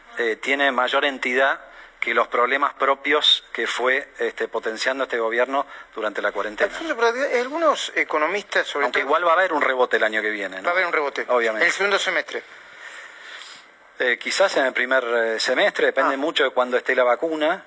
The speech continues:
Speaker 1: ¿no? Pero lo que hay que pensar es que
Speaker 2: Depende mucho de cuándo esté la vacuna. Pero quiero decir, ¿por qué en otros países no sucede esto? Quiero decir,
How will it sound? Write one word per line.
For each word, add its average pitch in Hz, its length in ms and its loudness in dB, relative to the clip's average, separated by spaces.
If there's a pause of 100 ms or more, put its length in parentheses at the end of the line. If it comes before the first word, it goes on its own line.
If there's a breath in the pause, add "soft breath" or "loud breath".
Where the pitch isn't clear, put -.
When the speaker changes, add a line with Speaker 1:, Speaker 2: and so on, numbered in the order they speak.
Speaker 1:
¿no? 185 180 -8 (240)
Pero 120 360 2
lo 117 120 0
que 143 100 0
hay 165 80 2
que 170 100 0
pensar 156 440 2
es 170 140 0
que 156 120 -2
Speaker 2:
Depende 147 300 0
mucho 247 280 -4
de 127 60 -10
cuándo 233 220 -2
esté - 200 -6
la 220 100 0
vacuna. 135 300 -6
Pero 175 200 -2
quiero 247 180 -4
decir, - 260 -4 (800 loud breath)
¿por - 140 -6
qué - 120 0
en 427 100 0
otros - 180 -4
países 202 280 0
no 151 80 0
sucede 131 440 -4
esto? - 280 -10 (380 loud breath)
Quiero 170 160 2
decir, 156 180 -6